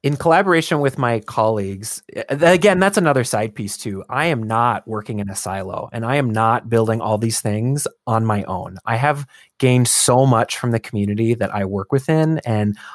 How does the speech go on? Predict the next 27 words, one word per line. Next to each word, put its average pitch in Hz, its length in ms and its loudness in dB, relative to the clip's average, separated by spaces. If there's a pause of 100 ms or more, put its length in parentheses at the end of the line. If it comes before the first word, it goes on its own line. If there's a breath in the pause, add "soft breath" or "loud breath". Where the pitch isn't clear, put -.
(140 loud breath)
I 151 200 6
would 143 280 4
not 127 360 0
be 127 220 4
able 113 280 2
to - 120 -8
be 107 140 -6
successful 107 680 -2
if 117 140 -4
I 104 80 0
did 104 240 -6
not 101 280 -6
work 104 440 -8
in 104 80 -8
the 101 80 -8
place 95 240 -8
that 95 140 -10
I 92 60 -12
worked 90 280 -14
in. 98 180 -16
So - 160 -6
a 110 80 -4
really 143 200 4
big 139 180 2
shout 110 240 2
out 101 220 0
to 101 340 -2